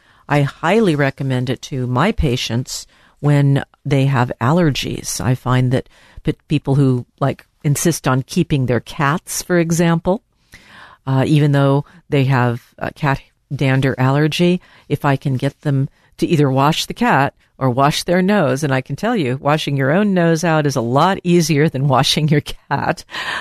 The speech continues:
uh, they do much, much better and can usually abandon their nasal steroids and have fewer sinus infections.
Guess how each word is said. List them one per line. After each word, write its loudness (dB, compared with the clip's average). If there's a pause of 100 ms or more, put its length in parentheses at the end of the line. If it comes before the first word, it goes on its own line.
(300)
uh, 2
they 2
do 0
much, -2
much -2
better -2 (320)
and -2
can -6
usually 0
abandon 0
their 2
nasal 0
steroids 0 (200)
and 0
have 2
fewer -4
sinus -2
infections. -6